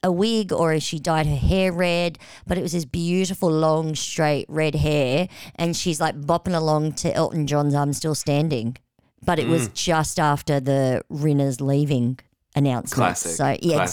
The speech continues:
Speaker 1: exactly.
Speaker 2: Did you see, um, Erica Jane getting questioned by the Paps
Speaker 1: Oh, and
Speaker 2: about
Speaker 1: ca-
Speaker 2: it?
Speaker 1: and calling Rinna the goat? She's not the goat.
Speaker 2: I mean, she did a lot of good work for us early on, but
Speaker 1: She did.
Speaker 2: she, I don't think she's a goat.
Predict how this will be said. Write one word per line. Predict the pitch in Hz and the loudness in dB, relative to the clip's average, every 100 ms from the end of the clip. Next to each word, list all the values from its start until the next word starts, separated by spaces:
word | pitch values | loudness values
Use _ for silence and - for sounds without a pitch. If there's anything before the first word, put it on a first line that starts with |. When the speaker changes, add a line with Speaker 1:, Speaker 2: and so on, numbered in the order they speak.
| 139 | -2
Speaker 1:
exactly. | - - 110 139 - - | -2 -6 -10 -10 -16 -8
Speaker 2:
Did | 135 127 | -4 -2
you | |
see, | - 135 131 | 2 2 4
um, | 113 107 98 | 4 2 0
Erica | 104 98 98 | 0 0 0
Jane | 90 85 90 | -2 -2 -2
getting | 92 92 90 | -2 -4 -4
questioned | 90 87 117 127 - | -6 -6 -6 -6 -6
by | 85 | -8
the | |
Paps | - 87 113 - - | -6 -4 -4 -4 0
Speaker 1:
Oh, | 214 | 0
and | 202 180 | 2 0
Speaker 2:
about | 143 110 175 | 2 2 2
Speaker 1:
ca- | |
Speaker 2:
it? | 226 | 0
Speaker 1:
and | 190 | -2
calling | - 190 180 180 165 | 0 0 2 2 0
Rinna | 170 165 151 | 0 0 0
the | 139 | -2
goat? | 117 131 143 214 - | -2 0 0 -2 -8
She's | - - 349 370 | -8 -4 -4 -2
not | 339 247 - | -2 -2 -2
the | 160 | -6
goat. | - 143 135 151 - - - - - - | -2 0 0 0 -4 -6 -6 -8 -20 -2
Speaker 2:
I | 202 | 2
mean, | 226 | 4
she | 226 196 | 2 0
did | 240 | 0
a | 277 | 0
lot | 175 135 156 | 2 4 2
of | 123 | 2
good | 139 117 | 0 2
work | 101 98 - | 0 0 -2
for | 120 123 | 0 2
us | 143 - | 2 0
early | 104 107 95 | 0 2 2
on, | 92 151 247 | 0 0 -2
but | 151 - | 0 0
Speaker 1:
She | - 165 | -2 -4
did. | 143 | -2
Speaker 2:
she, | 107 - 135 - | -2 0 0 2
I | 165 | 2
don't | 208 | 2
think | 139 113 | 0 -2
she's | 101 | -4
a | 82 | -4
goat. | 82 117 107 120 | -2 0 0 -4